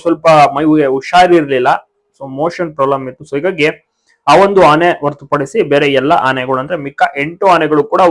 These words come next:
ವಾಕ್ ತಾಲೀಮಿನಲ್ಲಿ ಭಾಗಿಯಾಗಿದ್ವು. ನೋಡ್ತಾ ಇರ್ಬೋದು ನಮ್ಮ ಕ್ಯಾಪ್ಟನ್ ಅಭಿಮನ್ಯು. So ವಸಂತ್ ಅವರು ಕೂಡ ಇಲ್ಲ, ಅವರ ಮಗ ಆಕಾಶ್ ಕೂಡ ಇಲ್ಲ, ಯಾಕೋ ಬಂದಿಲ್ಲ, ಅವರೇ ಏನಾದ್ರು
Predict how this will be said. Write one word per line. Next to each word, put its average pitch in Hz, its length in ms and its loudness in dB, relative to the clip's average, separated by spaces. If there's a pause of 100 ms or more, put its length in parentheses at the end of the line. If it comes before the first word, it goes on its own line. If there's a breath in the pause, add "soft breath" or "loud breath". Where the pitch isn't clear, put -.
ವಾಕ್ 147 280 4 (160)
ತಾಲೀಮಿನಲ್ಲಿ 151 500 2 (140)
ಭಾಗಿಯಾಗಿದ್ವು. 143 680 -2 (220)
ನೋಡ್ತಾ 147 280 -4
ಇರ್ಬೋದು 139 300 -6
ನಮ್ಮ 131 160 -4 (160)
ಕ್ಯಾಪ್ಟನ್ 139 400 -4 (140)
ಅಭಿಮನ್ಯು. 151 540 -2 (800 soft breath)
So 160 80 0 (440)
ವಸಂತ್ 214 420 2
ಅವರು 196 220 4
ಕೂಡ 180 100 4 (100)
ಇಲ್ಲ, 175 100 2 (100)
ಅವರ 151 200 2
ಮಗ 143 120 -2 (100)
ಆಕಾಶ್ 147 340 -4 (120)
ಕೂಡ 139 80 -2 (120)
ಇಲ್ಲ, 127 100 -4 (400)
ಯಾಕೋ 131 180 -12 (100)
ಬಂದಿಲ್ಲ, 131 300 -4 (180)
ಅವರೇ 131 260 -2
ಏನಾದ್ರು 123 300 -6